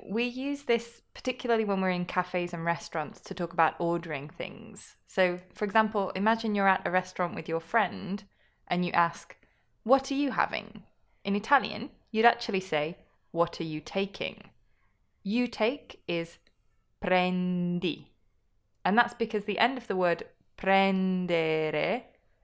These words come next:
changes depending on who's doing the taking. So if you're, if this rule feels new or unfamiliar to you and you'd like to go over it in more detail or review it, I'd recommend going back and listening to episodes thirty-nine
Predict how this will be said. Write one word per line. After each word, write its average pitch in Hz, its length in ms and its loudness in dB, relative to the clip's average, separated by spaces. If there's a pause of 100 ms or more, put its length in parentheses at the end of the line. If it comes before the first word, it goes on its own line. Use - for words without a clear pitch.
(300)
changes 226 480 2
depending 185 400 -2
on 165 100 0 (120)
who's 185 260 -2
doing 143 280 -2
the - 60 -10
taking. - 560 -8 (560)
So - 100 2
if 185 220 4
you're, 233 320 2 (640)
if 226 140 -4
this 277 180 -2 (260)
rule 254 440 4
feels 220 380 2
new 269 400 0
or 202 280 2
unfamiliar 214 640 0
to 214 180 -6
you 202 140 0
and 190 100 0
you'd 185 100 -2
like 190 180 4
to - 80 -16
go 185 160 4
over 180 160 0
it 175 100 0
in 165 140 -4
more 165 180 -2
detail 190 580 -2
or 156 60 0
review 156 400 -2
it, 233 240 0 (420)
I'd 180 120 0
recommend 190 400 2
going 185 220 4
back - 300 4
and 175 120 -6
listening 175 300 -4
to - 120 -2
episodes 165 400 -4
thirty-nine 160 720 0